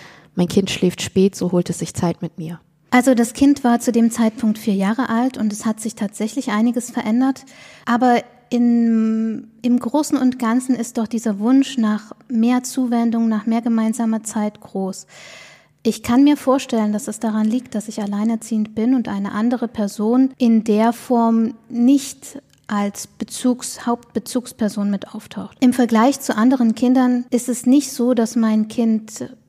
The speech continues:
Speaker 2: zeitliche Nachteile hat. Ganz im Gegenteil, es wird durchaus früh abgeholt.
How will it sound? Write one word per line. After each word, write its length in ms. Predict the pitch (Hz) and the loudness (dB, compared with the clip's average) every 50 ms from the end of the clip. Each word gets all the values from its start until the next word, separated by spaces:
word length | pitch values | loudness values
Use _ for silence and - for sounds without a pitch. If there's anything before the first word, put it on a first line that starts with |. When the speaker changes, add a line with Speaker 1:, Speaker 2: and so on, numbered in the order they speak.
| _ _ _ _ _ _ | _ _ _ _ _ _
Speaker 2:
zeitliche 640 | - - - 240 226 226 226 - - 233 226 - 220 | -10 -4 0 2 2 2 0 -2 -4 -4 0 2 2
Nachteile 760 | 220 220 220 233 240 - - - - 208 190 190 196 202 196 | 4 4 4 2 0 -2 -8 -8 -6 -4 -4 -4 -4 -4 -6
hat. 240 | 196 196 - - - | -6 -6 -8 -8 -6
Ganz 200 | 226 202 - 214 | -6 -4 -4 -4
im 80 | 214 202 | -4 -2
Gegenteil, 440 | 220 226 226 214 - - 208 202 | -2 -2 -2 -4 -4 -6 -10 -10
es 160 | 208 - - 226 | -10 -8 -8 -8
wird 180 | 220 - - - - - - - - _ _ _ - | -8 -8 -10 -16 -20 -20 -20 -20 -20 _ _ _ -2
durchaus 340 | 277 277 - 262 233 226 - | -2 0 2 2 0 0 -2
früh 320 | - - - 233 226 220 | -8 -6 -2 0 2 2
abgeholt. 880 | - 208 220 - - - 254 - 269 262 269 277 302 320 311 - - | 2 0 -4 -6 -8 -8 -4 -2 0 0 2 2 0 -2 -6 -10 -16